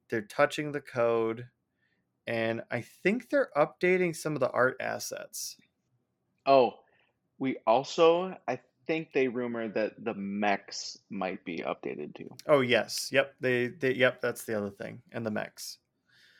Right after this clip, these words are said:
Speaker 1: So, I, I don't know. I
Speaker 2: I
Speaker 1: think C C R could be pretty
Speaker 2: <sighs>
Speaker 1: awesome.
Speaker 2: Yes. I, I've never played one in person. I've heard mixed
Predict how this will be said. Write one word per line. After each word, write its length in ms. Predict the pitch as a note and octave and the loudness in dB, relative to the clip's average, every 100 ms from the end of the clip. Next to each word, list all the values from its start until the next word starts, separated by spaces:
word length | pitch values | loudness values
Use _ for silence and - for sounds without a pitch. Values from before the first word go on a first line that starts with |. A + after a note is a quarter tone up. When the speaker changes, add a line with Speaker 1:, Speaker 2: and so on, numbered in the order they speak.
| _ _ _ _ _ _ _ _ _ | _ _ _ _ _ _ _ _ _
Speaker 1:
So, 320 | - E3+ E3 - | -2 2 4 2
I, 300 | F3 - - | 4 6 6
I 40 | |
don't 120 | B3+ | 6
know. 80 | C#3 | 8
I 60 | D3 | 8
Speaker 2:
I 100 | F#3 | 6
Speaker 1:
think 220 | F#3+ F3 | 0 -2
C 180 | - D3+ | -4 -4
C 200 | C#3 C#3 | 0 4
R 340 | B2 B2 B2 - _ _ _ _ _ _ | 6 4 2 -8 _ _ _ _ _ _
could 160 | - C#3+ | -6 -4
be 80 | C3+ | -4
pretty 220 | B2+ B2 | -2 2
Speaker 2:
<sighs> 100 | A#2 | 2
Speaker 1:
awesome. 320 | D#3+ - G2 - _ _ _ _ _ _ | 2 -4 -14 -20 _ _ _ _ _ _
Speaker 2:
Yes. 720 | - A#2 C3 A2+ - - - - | -6 4 6 6 4 -6 -10 0
I, 220 | A2+ A2 - - - _ _ | 0 0 -4 -20 -20 _ _
I've 200 | A#2 G2+ | -4 0
never 240 | A2 A2 B2+ | 0 0 0
played 220 | C3+ A#2+ | 2 4
one 120 | C3+ | 4
in 120 | D3 | 0
person. 420 | D#3 A2+ A#2 B2+ D3+ _ _ _ _ _ _ _ _ _ _ | 0 -2 -2 -6 -8 _ _ _ _ _ _ _ _ _ _
I've 220 | A2+ A#2+ | 2 2
heard 320 | - A2+ G#2+ | 4 4 6
mixed 400 | G#2 A#2+ - - | 4 0 0 -10